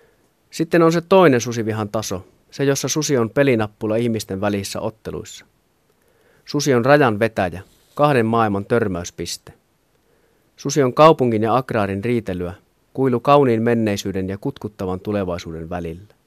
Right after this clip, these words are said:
Susikeskustelua seuratessa on syntynyt vaikutelma, että sudet ovat nyrkkeilysäkki. Kanava purkaa pahaa oloa, sitä toivottomuutta ja näköalattomuutta, joka maaseudulle on metropolihuumassa saatu aikaan.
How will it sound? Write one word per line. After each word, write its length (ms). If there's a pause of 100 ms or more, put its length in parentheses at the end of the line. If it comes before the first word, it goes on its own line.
(1300)
Susikeskustelua 760
seuratessa 540
on 60
syntynyt 460
vaikutelma, 640 (360)
että 220
sudet 320
ovat 200
nyrkkeilysäkki. 1080 (640)
Kanava 320
purkaa 520
pahaa 320
oloa, 440 (520)
sitä 260
toivottomuutta 800
ja 60
näköalattomuutta, 1000 (220)
joka 200
maaseudulle 640
on 140 (120)
metropolihuumassa 1000
saatu 340
aikaan. 520